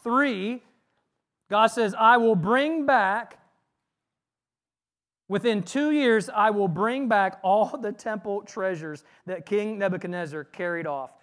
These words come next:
to Babylon." Who's in charge? God's in charge. Who keeps his promises? Who always fulfills his purposes? God does.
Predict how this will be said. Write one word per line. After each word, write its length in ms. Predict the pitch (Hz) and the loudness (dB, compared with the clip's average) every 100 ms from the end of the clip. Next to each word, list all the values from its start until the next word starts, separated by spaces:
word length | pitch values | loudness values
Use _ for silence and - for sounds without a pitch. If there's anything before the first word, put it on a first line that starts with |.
| _ _ _ _ _ | _ _ _ _ _
to 80 | 135 | -14
Babylon." 560 | 127 104 92 - _ _ _ _ _ _ _ _ _ _ _ _ _ _ - | -14 -14 -20 -20 _ _ _ _ _ _ _ _ _ _ _ _ _ _ -12
Who's 180 | 220 | -10
in 80 | 202 | -10
charge? 500 | 180 208 233 127 - | -10 -12 -12 -16 -20
God's 360 | - - 269 226 | -16 -12 -12 -12
in 120 | 190 | -14
charge. 580 | - 254 196 185 220 180 - - _ | -4 0 0 0 -4 -8 -18 -20 _
Who 160 | 247 269 | -8 -4
keeps 260 | 262 254 - | -2 -4 -6
his 140 | 202 | -14
promises? 680 | - 240 247 262 170 139 - | -2 -2 -2 -6 -10 -18 -14
Who 160 | - 269 | -6 -2
always 420 | 226 262 269 254 | 2 2 2 -2
fulfills 560 | - 233 - 254 240 - - - | -6 -10 -2 0 0 -4 -14 -6
his 160 | 214 | -6
purposes? 640 | 180 247 247 262 - 139 | 0 0 0 -6 -14 -18
God 280 | 120 269 302 | -12 -10 -8
does. 360 | 247 147 - | -8 -12 -16